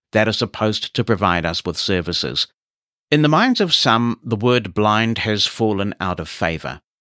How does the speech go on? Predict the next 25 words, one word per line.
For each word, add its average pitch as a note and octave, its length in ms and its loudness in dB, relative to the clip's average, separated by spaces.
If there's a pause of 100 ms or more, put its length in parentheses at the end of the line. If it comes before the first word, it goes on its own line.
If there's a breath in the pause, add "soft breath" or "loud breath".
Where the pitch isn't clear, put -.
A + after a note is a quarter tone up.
(360)
Some F#3 300 2
see D#3+ 220 2
it D#3 100 -2
as C3+ 180 -2
a C3 60 -2
pejorative A#2+ 680 -2
in G#2 100 -2
the G#2+ 60 0
way A#2 300 2
that A2+ 420 0
certain C3 420 0
words G#2 320 -2
relating G2+ 400 -2
to G#2+ 60 -6
disability, B2 760 0
like D#2+ 400 -4
crippled - 460 -2
and G2 100 0
retarded, B2+ 540 -2
have, E2 400 -2
thankfully, C#3+ 640 0 (100)
fallen G2+ 380 2
out E2 160 0
of F2 140 -6
favor. D2 400 -4